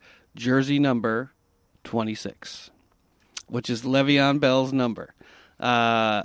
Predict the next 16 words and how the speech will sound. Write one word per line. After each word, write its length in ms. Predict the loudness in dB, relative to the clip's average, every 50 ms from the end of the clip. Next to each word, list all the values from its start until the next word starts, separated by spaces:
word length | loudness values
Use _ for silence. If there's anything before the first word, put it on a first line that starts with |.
| -8 -10
he 240 | -6 -2 -2 -2
essentially 400 | 0 2 0 0 0 0 -2 -2
said 180 | 0 0 0 2
he 60 | 2
wants 200 | 0 0 -2 -4
to 80 | -6 -10
turn 220 | -4 -2 0 0
the 60 | 0
page. 260 | 0 0 0 0 0 0
He 60 | 0
wants 180 | -2 -2 -2
to, 180 | -4 -8 -10 -10 -10
you 100 | -8 -6
know, 280 | -4 -2 -2 -2 -4 -6 -10 -18 -18 -18 -20 -20 -20 -16
start 500 | -14 -8 0 4 6 8 8 6 4 0
fresh. 600 | -16 -8 -2 2 4 4 4 4 2 -2 -8 -8